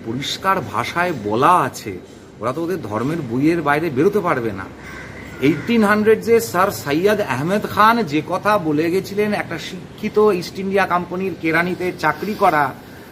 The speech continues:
ওয়াজিরে, আহ, মুঘল বাদশার বংশধর, "We the people of books cannot be the subject of the Bengali Hindus, so we must show our allegiance towards the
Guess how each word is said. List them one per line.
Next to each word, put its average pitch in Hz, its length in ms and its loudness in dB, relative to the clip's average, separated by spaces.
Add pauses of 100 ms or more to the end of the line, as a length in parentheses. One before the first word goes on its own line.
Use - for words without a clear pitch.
(200)
ওয়াজিরে, 190 680 2 (360)
আহ, 135 380 -2
মুঘল 175 480 2 (640)
বাদশার 156 540 2 (200)
বংশধর, 160 560 2 (1000)
"We 196 60 4
the 240 260 6
people 233 320 0
of 226 140 6 (140)
books - 340 -4
cannot 220 340 4
be 208 140 -4
the 202 60 2
subject 190 680 -2
of 202 160 0
the 180 140 2
Bengali 180 460 4 (100)
Hindus, 147 500 2 (340)
so 143 200 -2
we 208 120 4
must 180 540 -2
show 180 120 -2
our 180 120 6 (160)
allegiance 196 520 -2 (160)
towards 160 400 0
the 190 80 2